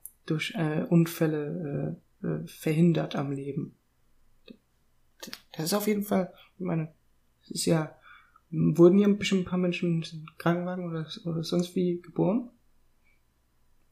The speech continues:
Oder auf Raststätten. Das, das sollte man echt mal in, in, einfach mal als positiven Gedanken mal von dieser ganzen Thematik mal rausziehen und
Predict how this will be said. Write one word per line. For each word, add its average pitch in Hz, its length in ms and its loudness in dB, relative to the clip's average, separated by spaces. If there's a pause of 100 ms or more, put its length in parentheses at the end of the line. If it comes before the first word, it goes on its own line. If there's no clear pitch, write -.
(160)
Oder 156 360 2
auf - 180 -8
Raststätten. 208 540 -4
Das, - 340 -10
das 165 120 -8
sollte 196 160 -2
man 269 180 2
echt 208 200 -2
mal 220 180 0
in, 202 280 -6
in, 165 200 -2 (640)
einfach 180 160 -2
mal 185 340 -4 (840)
als 170 260 2 (360)
positiven 202 500 6
Gedanken 165 440 4
mal 165 140 2
von 165 120 -4
dieser 156 200 -4
ganzen - 340 -6
Thematik 151 640 -6 (760)
mal - 120 -4
rausziehen 147 500 2
und 139 280 -4